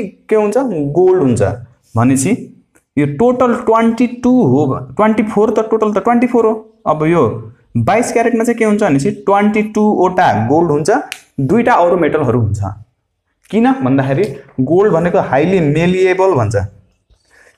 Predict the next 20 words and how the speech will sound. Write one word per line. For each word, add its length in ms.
Malleable 640
भनेको 680
strong 460
हुँदैन 320
कि 60
आफैमा, 420
आफैमा 380
जमेर 460
बस्न, 400
आफैमा, 400
Ana, 300
strong 340
dena, 300
physically 480
weak 340
हुन्छ। 240
अब 420
हजुरले 400
गोल्डलाई 340
जति 260